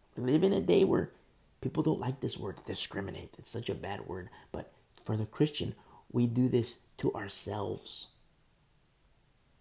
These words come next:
Discernment. "For if we would judge ourselves, we would not be judged." This is krino, which is condemned.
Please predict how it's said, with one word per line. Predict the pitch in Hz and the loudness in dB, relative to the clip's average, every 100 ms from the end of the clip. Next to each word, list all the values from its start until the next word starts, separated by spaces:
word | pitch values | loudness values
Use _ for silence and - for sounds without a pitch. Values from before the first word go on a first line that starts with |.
| _ _ _ _ _ | _ _ _ _ _
Discernment. | 101 - - 123 120 120 110 - - _ _ _ _ _ _ _ _ _ - - - - | 0 2 6 6 6 4 4 -4 -12 _ _ _ _ _ _ _ _ _ -18 -16 -16 -10
"For | - 127 123 | 8 10 10
if | 147 156 156 | 10 10 12
we | 160 | 12
would | 143 143 127 | 12 10 8
judge | 117 139 147 - | 8 8 8 6
ourselves, | 120 117 - 143 143 135 120 | 6 6 4 6 6 6 2
we | - 120 120 127 131 | -4 2 4 6 4
would | - 113 | 2 2
not | 113 117 120 - | 4 4 4 2
be | 123 | -2
judged." | 110 - 117 113 - | 0 4 4 2 0
This | 117 - | -2 -2
is | 113 | -4
krino, | - - 139 147 120 113 - - | -8 -4 -2 0 0 -2 -10 -10
which | - - | -8 -6
is | 110 - _ _ | -8 -8 _ _
condemned. | - 101 110 95 95 95 90 | -14 -12 -8 -8 -8 -10 -12